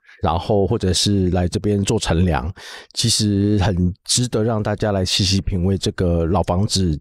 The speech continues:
的魅力所在。所以后面看到，甚至后面的红砖墙，其实大家很多人，甚至年轻人，除了在大邓伯花下-，道下拍照之外，甚至很多退休的，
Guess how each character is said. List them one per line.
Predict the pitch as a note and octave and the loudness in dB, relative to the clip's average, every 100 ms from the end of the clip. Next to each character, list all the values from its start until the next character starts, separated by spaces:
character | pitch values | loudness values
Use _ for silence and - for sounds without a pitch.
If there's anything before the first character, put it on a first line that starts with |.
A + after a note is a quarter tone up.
| - | -4
的 | G2 | -2
魅 | G#2 | 0
力 | G2 F2+ | 0 0
所 | - C#2+ | 0 -2
在。 | C#2+ F2 D2+ - - - | -2 -2 -2 -6 -20 -10
所 | - E3+ | -4 -2
以 | |
后 | C#3+ F3 | -2 -2
面 | D#3+ | 0
看 | D#3+ | 0
到， | D3+ C3+ | 0 0
甚 | - D#3 | 0 0
至 | C3+ | 2
后 | A#2+ F#2 | 0 -2
面 | C3 A#2+ | 0 0
的 | A2 | 0
红 | G#2+ | 0
砖 | G2+ A2+ | 0 0
墙， | G#2+ F#2+ D#2+ - - - | -2 -2 -4 -6 -16 -10
其 | - C#3 | -4 -2
实 | C#3 | -2
大 | B2+ C3+ | -2 -2
家 | C3 | -2
很 | G#2+ G#2+ F2+ | -2 0 0
多 | - B2 A2 | -2 -2 0
人， | A2+ G2 F#2+ G#2 | 2 2 0 0
甚 | - B2+ | -2 -2
至 | A2+ | 0
年 | A2+ G2+ | 0 0
轻 | - A2+ A2 | 0 2 2
人， | F#2+ F2+ | 2 0
除 | - | 0
了 | C3 | -2
在 | A#2+ | -2
大 | A#2+ B2 | 0 -2
邓 | A2+ G#2 | -2 -2
伯 | F#2+ | 0
花 | - G#2+ | 0 -2
下-， | - A2+ - - - | -2 -4 -6 -16 -4
道 | A#2 A2+ | -2 0
下 | - A#2 F#2+ | 0 0 -2
拍 | - A2 | -2 -2
照 | G#2 G#2 | 0 0
之 | - G2 | 0 2
外， | G2+ F#2 - - - | 2 0 -4 -8 -4
甚 | F3 D3+ | -2 0
至 | D3+ | 0
很 | A2+ G#2 F#2 | 0 0 0
多 | B2 A2+ A2+ A#2 | 0 2 0 -2
退 | - E3 C3 | -2 0 0
休 | D3 C3+ | 0 0
的， | B2+ A#2 G#2+ G2+ | 2 2 2 -2